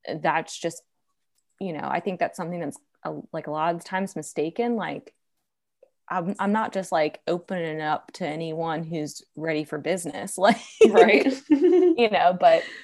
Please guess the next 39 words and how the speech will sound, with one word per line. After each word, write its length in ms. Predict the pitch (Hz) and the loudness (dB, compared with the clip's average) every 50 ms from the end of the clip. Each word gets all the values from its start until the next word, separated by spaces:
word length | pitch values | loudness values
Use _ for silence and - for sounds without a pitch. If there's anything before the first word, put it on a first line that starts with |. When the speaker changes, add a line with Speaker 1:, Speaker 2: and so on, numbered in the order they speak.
| - _ - | -16 _ -4
Speaker 2:
I'm 180 | 175 170 165 | -4 -4 -2
dead. 460 | 156 160 156 - - 156 165 190 190 - | -2 -2 0 0 0 0 -2 -4 2 4
Speaker 1:
but, 240 | 226 - - - - - | 4 4 4 0 -8 0
but 160 | 185 233 190 | 2 2 4
you 100 | 208 202 | 4 4
didn't 220 | 208 196 - 185 | 2 2 2 2
need 100 | 196 196 175 | 0 0 0
to 60 | 165 | 2
be, 100 | 180 180 | 2 2
like, 160 | 165 165 170 | 2 2 2
the 80 | 170 165 | 0 2
love 220 | 170 175 160 175 | 2 2 2 2
of 100 | 165 151 | -4 -4
my 180 | 160 151 151 147 | -4 -4 -2 0
life 260 | 151 151 151 151 - - | 0 0 -2 -2 -4 -2
either. 440 | 156 165 - - - - - - - | -2 0 0 0 0 0 0 -2 -2
It, 400 | 165 165 - _ _ - - - | -2 -2 -4 _ _ -18 -14 -6
to 100 | - 208 | -2 0
me, 260 | 202 226 269 320 285 | 2 2 4 2 2
it's 180 | 170 - - - | 0 -2 -4 -6
just 180 | 170 170 - 175 | -6 -4 -2 -2
all 160 | 170 175 170 | 0 0 0
about 560 | 170 175 165 165 165 165 - - - - - - _ _ _ _ _ _ _ _ _ | 2 2 2 4 4 4 4 2 0 -6 -12 -14 _ _ _ _ _ _ _ _ _
a 100 | 196 190 | -10 -10
funny 500 | - - - 202 196 190 196 202 196 190 - _ | -10 -6 -6 -4 -4 -4 -4 -4 -6 -8 -10 _
story 460 | - - - 185 175 196 214 226 233 | -18 -8 -6 -4 -4 -2 -2 -2 -2
to 80 | 220 247 | -4 -6
tell 440 | - 254 240 247 262 285 294 277 208 | -2 0 2 2 2 2 0 0 0
or 280 | 156 156 156 147 - - - - _ _ _ - | -2 -2 -4 -6 -10 -14 -18 -20 _ _ _ -10
a 80 | 165 | -6
good 160 | 151 - 170 | -4 -4 -2
Speaker 2:
Oh, 60 | 165 175 | -2 -2
Speaker 1:
time 100 | - 185 | -2 2
Speaker 2:
God. 240 | 175 - 170 170 170 | 2 4 4 4 2
Speaker 1:
to 60 | 185 | 2
have. 320 | 202 190 202 220 226 202 | 0 0 0 0 -2 -4
And 160 | 170 175 180 180 | -8 -8 -4 -2
then 360 | 175 170 175 175 190 202 196 | -2 -2 -2 -2 -4 -4 -6
Speaker 2:
Cringe. 560 | - - 175 160 - - 165 165 - - | -2 0 0 0 0 -2 -6 -8 -8 -12